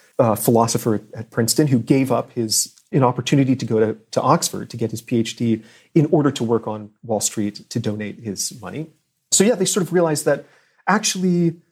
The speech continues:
a lot of people <laughs> find this to be a really off-putting idea. So it was a mistake. And I think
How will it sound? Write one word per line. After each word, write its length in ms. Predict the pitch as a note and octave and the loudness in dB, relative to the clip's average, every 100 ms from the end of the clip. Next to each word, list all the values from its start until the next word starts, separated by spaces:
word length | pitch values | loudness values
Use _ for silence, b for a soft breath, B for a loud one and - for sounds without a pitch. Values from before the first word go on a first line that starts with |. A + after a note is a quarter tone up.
| _ | _
a 40 | C3+ | 0
lot 180 | D3+ E3 | 2 2
of 60 | |
people 240 | - D3+ C#3+ | -2 -4 -4
<laughs> 140 | - | -4
find 240 | - F3 E3 | 0 0 0
this 400 | D#3+ D#3 - _ B B | -2 -2 -4 _ B B
to 80 | - | 0
be 80 | D#3+ | 2
a 40 | |
really 240 | C#3 D3 C#3+ | 2 2 0
off-putting 640 | C#3+ C#3+ - D#3 C#3+ C3 b b b | 0 -2 0 0 0 -2 b b b
idea. 340 | C#3 C#3 F#3 C#3+ | 0 4 4 4
So 200 | - C#3 | 2 2
it 100 | C#3+ | 0
was 180 | B2+ C3 | -2 -2
a 60 | |
mistake. 420 | B2+ - D4+ B3 | -4 -4 -2 0
And 100 | F3 | 0
I 40 | E3 | 0
think 180 | F3 | -2